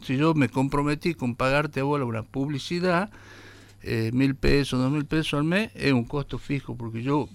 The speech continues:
venda o no venda, yo te tengo que pagar la publicidad. Si yo he decidido no trabajar ningún día, bueno, yo te tengo que pagar lo mismo la publicidad,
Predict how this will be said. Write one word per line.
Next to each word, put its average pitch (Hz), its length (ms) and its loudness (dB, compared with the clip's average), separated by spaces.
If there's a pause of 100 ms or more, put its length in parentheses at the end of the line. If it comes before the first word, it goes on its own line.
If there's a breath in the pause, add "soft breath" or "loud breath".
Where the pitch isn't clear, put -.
(100)
venda 160 400 4
o 127 60 0
no 143 180 0
venda, 175 320 0
yo 143 160 -2
te 113 140 -10
tengo 139 280 -4
que 104 60 -8
pagar 110 280 -10
la 110 60 -10
publicidad. - 440 -16
Si - 140 -10
yo 156 180 2
he 156 40 2
decidido 151 680 2 (540 soft breath)
no 160 160 0
trabajar 156 440 2
ningún 165 360 2
día, 208 220 4
bueno, 196 220 0
yo 190 100 2
te 180 140 -4
tengo 165 180 -2
que 147 80 -4
pagar 165 300 -6
lo 156 80 -6
mismo 175 260 -2
la 120 100 -8
publicidad, 117 480 -12